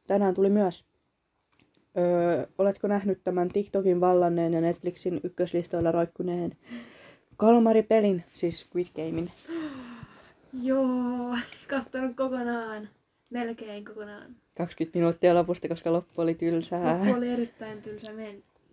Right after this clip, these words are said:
Speaker 2: mä putosin niin kärryltä, niin sit mä vaan, joo, ei haittaa. Mä tiedän pääpiirteet, mitä tapahtuu, niin se on nyt.
Speaker 1: Joo.
Speaker 2: Se on hyvä.
Speaker 1: Niin, tota, meillä oli sellainen, että siitä voisi tehdä. Tied-,
Speaker 2: Joo.
Speaker 1: tiedätkö, miten se saattaisi liittyä? Mä, mä jo mietin, mä oon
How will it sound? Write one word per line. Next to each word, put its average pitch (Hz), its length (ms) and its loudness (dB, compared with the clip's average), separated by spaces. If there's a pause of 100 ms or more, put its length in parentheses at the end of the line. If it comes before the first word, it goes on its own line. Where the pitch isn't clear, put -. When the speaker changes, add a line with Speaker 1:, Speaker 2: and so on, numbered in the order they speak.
(300)
Speaker 2:
mä 233 200 -8
putosin 240 320 -2
niin 240 140 -2
kärryltä, 226 480 -4
niin 196 140 -14
sit - 120 -16
mä - 60 -20
vaan, - 220 -20
joo, 240 120 -10
ei 269 140 0
haittaa. 240 460 -2 (320)
Mä 226 60 -16
tiedän 233 220 -2
pääpiirteet, 214 520 -10
mitä 214 140 -20
tapahtuu, 208 400 -18
niin 220 100 -20
se 233 80 -20
on 208 100 -20
nyt. - 100 -20 (600)
Speaker 1:
Joo. 185 340 2
Speaker 2:
Se 254 60 -20
on 233 60 -18
hyvä. 240 200 -12 (220)
Speaker 1:
Niin, 202 220 0 (100)
tota, 196 380 0
meillä 214 260 6
oli 185 80 8
sellainen, 180 380 2
että - 120 -10
siitä 214 240 -2
voisi 165 220 -8
tehdä. 180 220 -10 (680)
Tied-, 240 180 2
Speaker 2:
Joo. 349 120 0
Speaker 1:
tiedätkö, 262 380 4
miten 208 240 0
se 165 120 -8
saattaisi 160 520 -6
liittyä? 160 440 -4
Mä, 196 200 2
mä 208 180 4
jo 190 100 4
mietin, 160 360 2
mä 156 120 0
oon 151 140 0